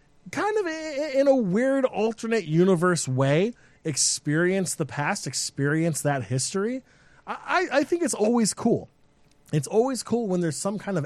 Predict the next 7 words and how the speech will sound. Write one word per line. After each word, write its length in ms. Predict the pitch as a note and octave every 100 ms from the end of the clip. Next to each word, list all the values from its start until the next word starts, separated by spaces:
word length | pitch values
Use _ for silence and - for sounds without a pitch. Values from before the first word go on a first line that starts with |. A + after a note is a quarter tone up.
| -
element 400 | D3+ F#3 F#3 F3
to 140 | - D#3+
a 40 |
game 420 | B2 C#3 C3+ A#2+ - _ _ _ -
that's 280 | D3 C#3 -
super 640 | - - - F#3+ G3 G3
relatable, 1000 | C#3 C3 D3+ C3+ C#3 D3+ D3 B2 A#2+ A2